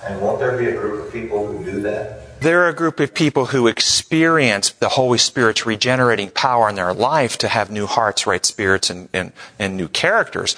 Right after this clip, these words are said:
Speaker 2: But there's not a group of people who would do what Jesus Christ did.
Speaker 1: Well, not that, but I mean
Speaker 2: He walked the wine, tread the winepress alone.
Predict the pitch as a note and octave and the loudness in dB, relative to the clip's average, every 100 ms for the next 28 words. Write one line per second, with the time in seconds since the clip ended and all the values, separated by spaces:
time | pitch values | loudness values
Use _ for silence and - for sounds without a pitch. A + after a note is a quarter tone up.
0 | - B2 A#2+ C3+ G3 D3 B2+ A#2+ - A2 | -6 -2 0 2 2 0 -2 -2 -2 -2
1 | A2 G#2 A2+ G#2 A#2+ G2 - G2+ G2 - | 0 0 0 2 2 0 0 0 2 0
2 | - A2+ A2+ - E2+ - - - G2+ G2+ | 0 -2 -2 -4 -6 -10 -10 -8 -4 -2
3 | - - - - - G3+ G3+ F3 G#3+ F3 | -2 0 0 0 -2 -2 0 2 2 4
4 | C#3+ C#3 - A#2+ B2 A#2+ A#2 - B2+ A#2 | 2 2 -2 0 2 2 0 -2 0 0
5 | G#2+ G#2 G2+ A2 G2 G2+ A#2+ B2+ | 0 0 0 -2 0 0 0 0